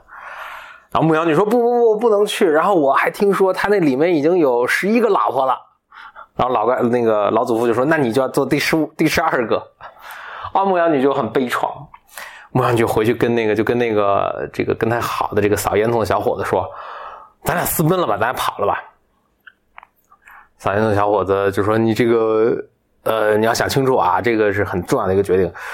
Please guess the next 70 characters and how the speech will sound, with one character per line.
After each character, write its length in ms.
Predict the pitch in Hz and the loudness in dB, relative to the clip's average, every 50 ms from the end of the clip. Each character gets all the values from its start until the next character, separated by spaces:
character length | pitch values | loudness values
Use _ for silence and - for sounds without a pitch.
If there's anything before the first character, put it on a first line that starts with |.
| - - - | -14 -6 -4
牧 100 | 113 110 | -2 0
羊 40 | |
女 60 | 117 98 | 0 2
说 100 | 117 127 | 2 2
：“我 100 | 139 139 | 0 0
已 40 | |
经 60 | 143 143 | 0 -2
想 140 | - 98 | -2 -2
清 140 | 90 - 127 | -2 0 0
楚 80 | 117 113 | 2 2
了， 80 | 101 | 2
我 160 | 98 101 107 110 | 2 2 2 2
这 140 | 123 135 | 2 2
个， 220 | 127 123 117 110 - - - - - - - - - - | 2 2 0 -2 -4 -8 -12 -18 -18 -20 -20 -20 -12 -4
呃， 120 | - 131 131 | -2 0 0
你 120 | 131 139 | 2 2
要 100 | 156 180 | 2 2
是 60 | 175 | 2
不 120 | 175 147 175 | 0 0 0
带 120 | 208 165 | 0 -2
我 120 | 143 156 160 | -2 -2 0
走， 160 | - 127 117 | 0 0 2
我 140 | 123 123 120 | 2 2 4
就 100 | 127 131 | 4 2
永 100 | 135 151 | 2 2
远 100 | 147 143 | 0 0
不 80 | 139 | 0
能 100 | 135 143 | 0 -2
幸 340 | 135 - - 202 143 117 110 | -2 -2 -2 -2 -2 -2 -4
福， 420 | 110 - - - 76 - - - | -8 -14 -16 -14 -14 -14 -12 -10
就 260 | 107 110 117 110 110 110 131 - - - - - - - | -4 0 0 2 0 0 -4 -10 -16 -16 -16 -16 -16 -12
我 320 | 269 233 - 131 123 120 | -8 -4 0 0 2 2
们 140 | 131 139 147 | 2 2 2
一 60 | 170 | 2
定 100 | 175 185 | 2 2
要 100 | 156 135 | 0 0
走， 220 | 131 - 123 - 101 | -2 -2 -2 -2 0
我 120 | 113 120 | 0 0
不 100 | 127 170 | 2 0
可 60 | 151 | 0
能 140 | 139 127 123 | 0 0 -2
嫁 180 | 127 - 131 117 | -2 -2 -2 0
给 80 | 101 | 0
他 160 | 95 107 98 98 | 0 0 -2 -2
什 100 | 104 110 | -4 -6
么 80 | 104 107 | -8 -10
的。” 80 | - - - - - - - - - _ | -14 -16 -16 -16 -16 -16 -16 -18 -20 _
扫 120 | - 104 | -4 -4
烟 120 | 104 107 107 | -2 0 0
囱 40 | 101 | 0
小 120 | 104 101 | 0 0
伙 100 | 98 104 | 0 0
子 100 | 98 107 | 0 0
说 220 | 104 101 101 92 98 - - - - - - _ | 0 0 0 -2 -4 -8 -14 -20 -20 -20 -20 _
：“行， 300 | - - - 127 120 135 | -8 -4 -2 -2 0 0
那 100 | 147 135 | 0 0
咱 100 | 117 113 | 0 0
们 80 | 110 120 | 0 0
就， 240 | 120 120 113 107 110 | 2 2 2 2 0
咱 120 | - 98 95 | 0 -2 -2
们 100 | 110 117 | 0 0
就 80 | 117 | 0
想 200 | 104 - 104 98 | 0 0 -2 -2
办 80 | 101 104 | -2 -2
法 80 | 107 | -2
逃。” 360 | 101 - - - - 90 101 - - _ _ _ _ _ _ _ - - - - - _ _ _ | -2 -2 -2 -2 -2 -2 -2 -4 -8 _ _ _ _ _ _ _ -20 -20 -20 -20 -20 _ _ _
然 120 | - 113 104 | -4 -2 0
后 180 | 117 123 123 | 2 2 2
这 160 | 117 110 127 113 | 0 0 0 0
个 580 | 117 117 113 110 110 110 107 107 101 101 - | 2 0 0 0 0 0 0 0 -2 -4 -8